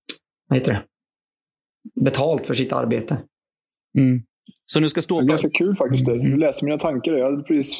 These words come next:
Speaker 3: funderat på att säga, att de säger det namnet faktiskt.
Speaker 2: <laughs>
Speaker 3: Ja.
Speaker 2: Ja, så,
Speaker 1: Mm.
Speaker 2: så du menar att Ståplats Podcast ska hjälpa till att göra huvudet lite, lite större på Filip, helt enkelt. Men det,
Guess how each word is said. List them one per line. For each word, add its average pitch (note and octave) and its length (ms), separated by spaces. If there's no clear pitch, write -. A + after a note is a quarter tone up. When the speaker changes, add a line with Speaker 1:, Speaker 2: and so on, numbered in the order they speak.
Speaker 3:
funderat C3+ 260
på C#3+ 60
att B2+ 60
säga, B2+ 180
att A#2 60
de D#3+ 160
säger D3 320
det C#3 120
namnet B2 280
faktiskt. - 520
Speaker 2:
<laughs> - 40
Speaker 3:
Ja. C3 340
Speaker 2:
Ja, C#3 260
så, A#2+ 60
Speaker 1:
Mm. C3 80
Speaker 2:
så D#3 100
du E3 160
menar E3+ 140
att B2+ 180
Ståplats D#3+ 380
Podcast E3+ 360
ska D#3 100
hjälpa D3 200
till D#3 260
att C#3+ 120
göra C#3+ 420
huvudet C#3+ 460
lite, D3+ 260
lite D3+ 260
större D3+ 240
på C#3+ 80
Filip, C#3 280
helt A#2+ 120
enkelt. A#2 280
Men C3+ 120
det, D3 240